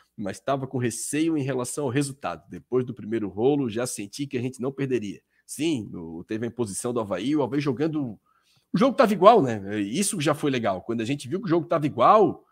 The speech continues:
falou, Opa, vai ter, a noite nos re-, nos reserva boas emoções.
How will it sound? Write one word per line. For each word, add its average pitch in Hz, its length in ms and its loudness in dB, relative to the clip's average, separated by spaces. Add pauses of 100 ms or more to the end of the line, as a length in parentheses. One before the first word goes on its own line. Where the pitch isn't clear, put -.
(120)
falou, 185 360 2
Opa, 208 480 0 (720)
vai 107 140 -4
ter, 156 760 -4
a 127 280 -2
noite 147 340 2
nos 156 140 -2
re-, 147 200 -2
nos 139 200 -2
reserva 135 840 -2
boas 139 380 0
emoções. 110 720 -8